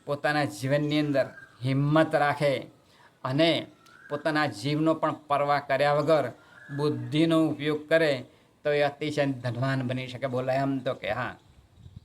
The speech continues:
એટલે આ બાજુ આ વિચાર કરે છે તે વખતે પંડિતજી ખૂબ ગભરાય છે, છતાં મદારી કહે છે કે જીત આપણી થવાની છે. બોલે એમ તો કે હા. તો કરીએ આપણે તૈયારી.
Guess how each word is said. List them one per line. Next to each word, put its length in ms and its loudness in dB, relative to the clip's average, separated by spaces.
એટલે 460 2
આ 120 2
બાજુ 480 2
આ 80 2
વિચાર 360 0
કરે 280 0
છે 200 -6
તે 420 -6
વખતે 280 -2
પંડિતજી 640 -4
ખૂબ 280 -8
ગભરાય 380 2
છે, 220 -8
છતાં 240 0
મદારી 320 2
કહે 160 0
છે 160 -4
કે 140 -4
જીત 300 -4
આપણી 300 -4
થવાની 380 -8
છે. 220 -20
બોલે 300 -4
એમ 220 0
તો 160 -10
કે 180 -10
હા. 180 -8
તો 100 -2
કરીએ 320 0
આપણે 240 2
તૈયારી. 600 2